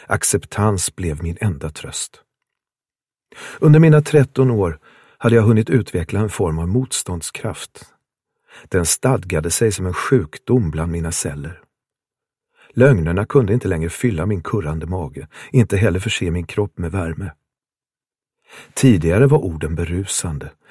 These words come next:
Mitt hopp försörjde sig på deras stavelser, men inte nu. Jag önskade inget nytt. Jag ville inte minnas mina gångna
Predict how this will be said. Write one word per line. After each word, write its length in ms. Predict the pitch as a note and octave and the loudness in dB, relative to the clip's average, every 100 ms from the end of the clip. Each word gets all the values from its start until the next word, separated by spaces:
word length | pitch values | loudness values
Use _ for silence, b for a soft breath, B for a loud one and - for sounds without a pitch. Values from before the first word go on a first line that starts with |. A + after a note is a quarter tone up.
| B B | B B
Mitt 180 | G2 - | -4 -2
hopp 280 | G2+ G2+ | -2 -4
försörjde 580 | - G2+ - F#2 E2 E2 | -6 -6 -4 -2 -2 -2
sig 220 | F#2 F#2 | -2 -4
på 100 | E2 | -4
deras 300 | F#2 F2+ D#2+ | -4 -4 -4
stavelser, 800 | - - G2+ D2 D2 D2+ E2 D2+ b b b b _ - | -6 -2 -2 -2 -4 -6 -10 -12 b b b b _ -6
men 120 | F2 | -4
inte 200 | E2+ F#2 | -2 -4
nu. 180 | D#2 - _ _ _ _ _ _ _ _ _ _ B B - | -6 -10 _ _ _ _ _ _ _ _ _ _ B B -4
Jag 140 | F#2 | 0
önskade 420 | G#2+ - - F2+ | 0 0 -4 -4
inget 300 | - F#2+ D#2 | -4 -6 -6
nytt. 460 | F2+ E2+ - - - _ _ _ _ _ _ _ _ _ | -8 -10 -14 -20 -20 _ _ _ _ _ _ _ _ _
Jag 100 | G2 | 0
ville 160 | G#2 | 2
inte 200 | A#2+ G2 | 2 2
minnas 480 | G2 A#2+ F2 E2 F#2+ | 0 2 0 -2 -6
mina 200 | A2 F#2 | -6 -6
gångna 500 | E2 G2+ E2+ D2 D#2+ | -2 -2 -2 -4 -6